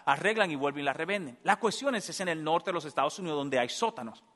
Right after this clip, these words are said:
La, la casa, "Oh, sí, vamos a arreglar eso, el baño,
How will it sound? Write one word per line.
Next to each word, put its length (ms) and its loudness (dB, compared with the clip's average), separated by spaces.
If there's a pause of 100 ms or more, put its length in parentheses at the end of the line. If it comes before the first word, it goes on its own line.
(480)
La, 340 8
la 160 4
casa, 260 6
"Oh, 220 2
sí, 100 0
vamos 220 2
a 20 4
arreglar 240 4
eso, 160 0
el 80 -4
baño, 260 2